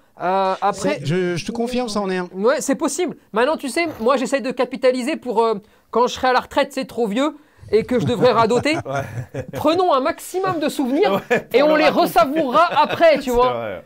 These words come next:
Speaker 3: c'est
Speaker 1: Mais,
Speaker 3: vrai.
Speaker 1: euh, non, voilà, qu'on ait plein de choses à radoter, tu vois, c'est cool. Mais, euh,
Speaker 3: Et puis, on a plein de choses dans la tête,
Speaker 2: Non,
Speaker 3: ce qui
Speaker 2: mais
Speaker 3: fait
Speaker 2: Tony,
Speaker 3: que
Speaker 2: toi, le premier, tu sais que après, après une opération, euh, on se pose,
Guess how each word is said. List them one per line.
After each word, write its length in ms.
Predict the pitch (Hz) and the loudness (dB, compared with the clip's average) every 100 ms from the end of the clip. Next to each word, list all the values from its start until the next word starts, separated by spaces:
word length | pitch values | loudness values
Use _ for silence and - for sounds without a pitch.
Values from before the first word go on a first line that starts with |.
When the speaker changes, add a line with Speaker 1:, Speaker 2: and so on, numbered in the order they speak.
| - | -16
Speaker 3:
c'est 120 | 98 185 | -8 0
Speaker 1:
Mais, 140 | 226 | 4
Speaker 3:
vrai. 40 | 240 | 4
Speaker 1:
euh, 360 | 247 247 247 226 | 4 2 2 0
non, 280 | 226 359 339 | 0 2 4
voilà, 260 | 269 320 330 | 4 2 2
qu'on 160 | 247 | -2
ait 80 | 254 | -2
plein 180 | 247 262 | -2 -4
de 40 | |
choses 220 | 254 269 247 | -2 0 0
à 60 | |
radoter, 440 | 247 240 247 294 294 | 0 0 -2 -4 -4
tu 60 | |
vois, 120 | 247 | -4
c'est 160 | 240 226 | -4 -6
cool. 320 | 226 294 214 - _ _ | -4 -4 -4 -10 _ _
Mais, 180 | 170 208 | -2 0
euh, 280 | 220 220 202 185 - | 2 0 -4 -12 -14
Speaker 3:
Et 60 | |
puis, 100 | 131 | -6
on 100 | 160 | -4
a 80 | 151 | -4
plein 200 | 131 156 | -4 -8
de 40 | |
choses 140 | 160 170 | -6 -6
dans 80 | 165 | -2
la 120 | 165 | -2
tête, 180 | 196 190 | -4 -4
Speaker 2:
Non, 60 | |
Speaker 3:
ce 40 | 254 | -4
qui 60 | |
Speaker 2:
mais 60 | 254 | -4
Speaker 3:
fait 80 | 247 | -4
Speaker 2:
Tony, 260 | 262 285 | -2 -4
Speaker 3:
que 40 | 254 | -2
Speaker 2:
toi, 140 | 226 | -4
le 60 | 208 | -4
premier, 320 | - 233 247 | -8 -6 -6
tu 140 | 196 | -6
sais 180 | 185 247 | -6 -6
que 220 | 220 190 175 | -4 -4 -4
après, 500 | 180 - 233 233 _ _ - | -8 -6 -4 -6 _ _ -12
après 340 | 196 - 269 | -10 -6 -4
une 80 | 214 | -4
opération, 720 | 190 196 175 180 214 240 294 - _ _ _ 185 | -4 -2 -4 -4 -4 -4 -6 -10 _ _ _ -4
euh, 240 | 151 151 | -2 -2
on 140 | 160 170 | -4 -8
se 60 | - | -4
pose, 540 | 180 208 262 190 127 | -2 -2 -2 -4 -6